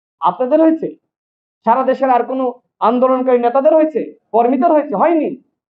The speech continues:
সেই এপিএস এর কেন হলো? আর আমার প্রশ্ন হলো, এপিএস এত দুর্নীতি করলো, আমাদের মাননীয় উপদেষ্টা আসিফ মাহমুদ তিনি জানতেন না? আমি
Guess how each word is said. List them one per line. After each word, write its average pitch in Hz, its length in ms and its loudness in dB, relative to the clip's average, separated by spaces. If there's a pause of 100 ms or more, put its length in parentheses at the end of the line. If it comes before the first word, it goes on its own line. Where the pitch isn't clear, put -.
(400)
সেই 269 160 -2
এপিএস 262 340 -2
এর 269 100 0
কেন 269 160 2 (120)
হলো? 185 180 -2 (680)
আর 208 80 0
আমার 269 260 2
প্রশ্ন 311 280 -4 (120)
হলো, 262 160 2 (640)
এপিএস 262 460 2 (120)
এত 240 200 0
দুর্নীতি 339 420 0
করলো, 180 340 0 (2000)
আমাদের 247 280 2
মাননীয় 254 400 2
উপদেষ্টা 254 400 0 (100)
আসিফ 262 200 -4
মাহমুদ 254 340 2 (320)
তিনি 226 200 -2
জানতেন 233 460 2
না? 339 80 0 (1500)
আমি 240 220 2